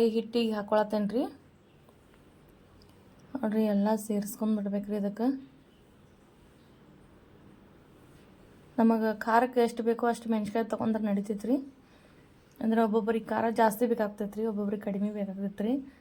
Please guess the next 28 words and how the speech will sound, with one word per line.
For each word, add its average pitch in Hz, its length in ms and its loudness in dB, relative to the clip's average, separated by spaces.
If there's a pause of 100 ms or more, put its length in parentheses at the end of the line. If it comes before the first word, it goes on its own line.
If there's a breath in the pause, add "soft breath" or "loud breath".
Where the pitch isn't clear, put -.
(200 loud breath)
ನಮ್ಮ 226 180 4
ಮನ್ಯಾಗ 233 300 4 (200)
ಹುಡುಗರು 214 340 2
ತಿಂತಾವ 214 340 -2
ಅಂಥೇಳಿ 220 420 -2
ನಾಲ್ಕು 208 380 -2
ಮೆಣ್ಸಿನ್ಕಾಯಿ 202 480 -2
ಸ್ವಲ್ಪ 208 240 -6 (120)
ಕಡಿಮೆ 202 280 0
ತೊಗೊಂಡೇನ್ರಿ. 202 600 -2 (1900 soft breath)
ನಮ್ಮ 214 220 4
ಹರ್ಷಾಗಿದ 214 640 -2 (160)
ಸಖತ್ 208 400 -6
ಇಷ್ಟ 196 200 -6 (100)
ರೀ, 208 140 2
ಮತ್ತು 220 240 -2
ಖಾರ 208 240 0
ಭಾಳ 208 200 0 (120)
ಐತಂದ್ರೆ 208 320 0
ಅವ್ನು 208 240 2 (100)
ತಿನ್ನೋದಿಲ್ರಿ 196 500 -2 (180)
ಸರಿಯಾಗಿ. 202 460 0 (880 loud breath)
ಅದಕ್ಕೆ 220 500 0
ನಾ 220 280 2
ಮೆಣ್ಸಿನ್ಕಾಯಿ 208 440 -2
ಅದು 208 220 -2
ಒಂದು 202 140 2
ಸ್ವಲ್ಪ 208 420 -4